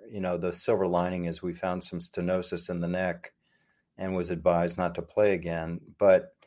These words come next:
um, scary. It was scary, and his family came down. And I remember our training staff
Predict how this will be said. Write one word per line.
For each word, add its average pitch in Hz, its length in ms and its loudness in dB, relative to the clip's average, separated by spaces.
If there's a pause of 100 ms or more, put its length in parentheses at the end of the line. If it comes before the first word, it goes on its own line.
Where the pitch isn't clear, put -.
(600)
um, 92 600 4 (1300)
scary. 98 640 4 (640)
It 110 140 0
was 104 200 0
scary, 120 640 4
and 90 240 -4
his 113 180 -4
family 107 360 0
came 101 260 -2
down. 92 520 0 (580)
And 113 120 0
I 117 60 8
remember 120 1040 6 (640)
our 113 200 8
training 139 440 2
staff 98 640 2